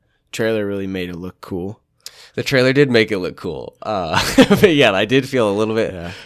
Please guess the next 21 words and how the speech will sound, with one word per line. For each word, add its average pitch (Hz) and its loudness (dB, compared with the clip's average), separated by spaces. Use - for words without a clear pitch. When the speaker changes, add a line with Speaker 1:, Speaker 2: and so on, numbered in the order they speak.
Speaker 2:
I 104 -6
felt 107 -4
a - -2
little 104 -2
bit 98 -6
lied 92 -4
to. 80 -10
But 151 6
I 160 4
mean, 170 2
I've 185 4
spent, 180 -2
the, - 0
I'd 147 2
spent, 110 -4
like, 98 -6
you 101 0
know, 92 -2
the, 85 -8
the 90 -6
c-, - -14